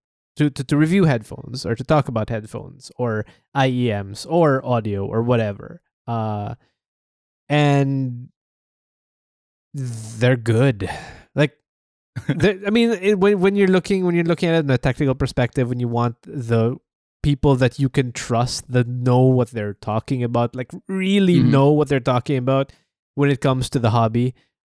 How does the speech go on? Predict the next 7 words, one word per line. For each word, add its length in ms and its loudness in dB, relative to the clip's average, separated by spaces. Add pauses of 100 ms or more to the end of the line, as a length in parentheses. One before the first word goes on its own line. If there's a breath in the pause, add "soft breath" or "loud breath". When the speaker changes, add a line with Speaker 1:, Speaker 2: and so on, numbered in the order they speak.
(160)
Speaker 1:
when 200 -2
you, 220 -4
whether 280 0
it 80 0
be 120 0
frequency 640 -2
responses 1120 -4